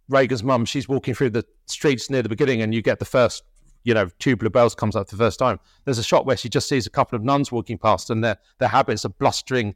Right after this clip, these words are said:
like, blowing in the wind. And he says, "That's a beautiful," it says, "It's not about plot,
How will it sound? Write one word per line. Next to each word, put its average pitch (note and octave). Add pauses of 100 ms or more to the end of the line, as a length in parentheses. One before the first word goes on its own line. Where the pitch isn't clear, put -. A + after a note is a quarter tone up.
(200)
like, A2+
blowing C3
in A#2+
the B2
wind. A#2+
And G2+
he B2+
says, A2+
"That's -
a B2+
beautiful," B2+ (260)
it D#3
says, D3+
"It's A#2
not F3
about C#3+
plot, D#3